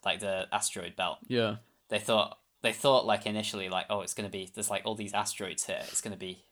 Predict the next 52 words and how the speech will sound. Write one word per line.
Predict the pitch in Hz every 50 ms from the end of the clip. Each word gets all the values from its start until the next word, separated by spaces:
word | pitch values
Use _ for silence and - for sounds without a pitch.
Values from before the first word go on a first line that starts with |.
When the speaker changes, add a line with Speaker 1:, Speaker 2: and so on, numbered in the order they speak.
| _ _ -
Speaker 1:
it's | - -
gonna | - 113 107
be | 104 101
a | 101
massive | 101 101 101 - - 95 92 -
problem. | - - 107 104 - 87 85 - _ _ _ _ _ _ _ _ _ _ _ _ _ -
You | - 98
know, | 87 87 - -
we | 107 107
might, | 104 - -
it | 117 107
might | 110 104 104 101
just, | - 107 - -
like, | 101 87 - -
hit | - 113 - -
an | 98 98
ast-, | 98 - - - - -
like, | 95 - -
get | - 104 113
Speaker 2:
Yeah, | 120 120 120 117
Speaker 1:
hit | 107
by | 101 113
Speaker 2:
yeah. | 120 113
Speaker 1:
an | 104
asteroid." | 110 113 - - - - - - _ _ _ - - - - - - - - - - - -
But | 110 104 -
they, | - 107 101 101 101 101 98 101 101 101 92 - 82 -
they | 110 110
rated | 107 117 127 127 - 131 110 -
the | 110
chance | - - - 117 113 - - -
of | 104 95 90 - -
it | - 98 104 -
get, | 110 101 - -
of, | 101 98 -
like, | 104 92 95 - - -
it | 107 - -
hitting | - 107 95 - - 101 98
into | 92 95 95 - 101 98
an | 90
asteroid | 92 101 101 - - - 92 92 92 92
as | 101 92
it | 95 -
went | - 98 95 90 -
through | - 107 101
it | 90 - -
as, | 92 98 -
like, | 90 90 87 -
one | - 104 98 104 98 98 98
in | 95 92
a | 90
billion | 92 - 104 95 90 87 - 95